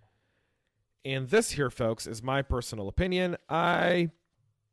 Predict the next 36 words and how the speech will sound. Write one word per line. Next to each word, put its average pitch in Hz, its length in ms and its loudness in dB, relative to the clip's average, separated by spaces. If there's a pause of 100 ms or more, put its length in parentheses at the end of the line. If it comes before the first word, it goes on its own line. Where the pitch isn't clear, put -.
(400)
urge 151 320 4
an 123 140 -6
open 135 320 2
debate 117 300 -2
on 107 200 -4
this. 107 340 -8
You're 104 200 -6
more 123 380 4
than 165 200 0
welcome 135 420 -2
to 131 140 -10
join 113 320 -10
me 110 100 -8
on 104 220 -8
this 104 200 -12
thing, 107 300 -10
and 101 80 -10
I'm 92 220 -12 (220)
happy 123 380 -2
to 110 100 -2
debate 104 380 -4
anyone 123 420 -2
on 104 180 -10
this 104 200 -10
topic. - 460 -12 (2250)
If 143 500 4
Microsoft 220 640 2
President 165 500 0
Brad 127 360 2
Smith - 520 -8 (600)
is 135 200 -2
so 226 380 6
worried 147 520 4
about 107 500 -4
data 139 300 2
privacy, 92 800 -2